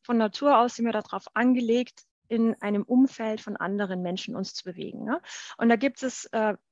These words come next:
verschiedenste Belege dafür, dass dem genauso ist. Also beispielsweise frühgeborene Babys, die wachsen schneller,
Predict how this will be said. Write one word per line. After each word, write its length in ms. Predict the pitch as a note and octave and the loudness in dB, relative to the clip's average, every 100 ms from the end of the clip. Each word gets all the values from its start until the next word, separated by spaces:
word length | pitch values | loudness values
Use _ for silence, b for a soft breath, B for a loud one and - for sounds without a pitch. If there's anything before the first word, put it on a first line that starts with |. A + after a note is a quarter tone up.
| _ _ | _ _
verschiedenste 720 | - A3+ - C4 C#4 C4 - | -14 -8 -4 2 4 4 0
Belege 480 | G#3 G#3+ G#3 A#3+ A#3+ | -8 -2 2 2 0
dafür, 480 | F#3+ F3 F#3+ - G#3 | 0 -2 -4 -6 -6
dass 220 | F#3+ G3 | -4 -6
dem 160 | - G3+ | -6 -6
genauso 340 | F#3+ F#3+ F#3+ | -2 -4 -4
ist. 240 | - F#3 - | -6 -6 -4
Also 220 | G#3+ G#3 | -2 -2
beispielsweise 640 | F3+ F#3+ - F#3 F3 F3+ | 0 0 -2 -10 -12 -12
frühgeborene 640 | - A#3 G#3+ - G#3+ G#3+ G3+ | -8 -6 -6 -4 -2 0 -2
Babys, 460 | A#3+ B3+ B3+ B3+ | -2 0 0 -4
die 120 | - | -6
wachsen 380 | F#3 A3+ - A#3 | -2 -2 -2 -4
schneller, 480 | G#3+ G#3+ G#3 G#3+ G#3+ | -4 -4 -2 -2 -4